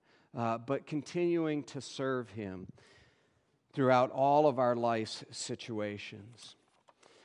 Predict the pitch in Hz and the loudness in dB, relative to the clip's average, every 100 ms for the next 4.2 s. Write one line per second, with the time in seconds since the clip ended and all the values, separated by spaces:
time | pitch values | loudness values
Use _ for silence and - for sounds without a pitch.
0 | _ _ _ _ _ _ _ _ _ _ | _ _ _ _ _ _ _ _ _ _
1 | 160 - - - - - _ _ _ _ | 6 6 0 -20 -20 -20 _ _ _ _
2 | _ _ _ _ _ _ _ - 160 139 | _ _ _ _ _ _ _ 2 6 6
3 | 123 135 120 - - 117 107 95 95 - | 4 2 2 -2 -8 -4 -4 -6 -10 -16
4 | - - | -18 -20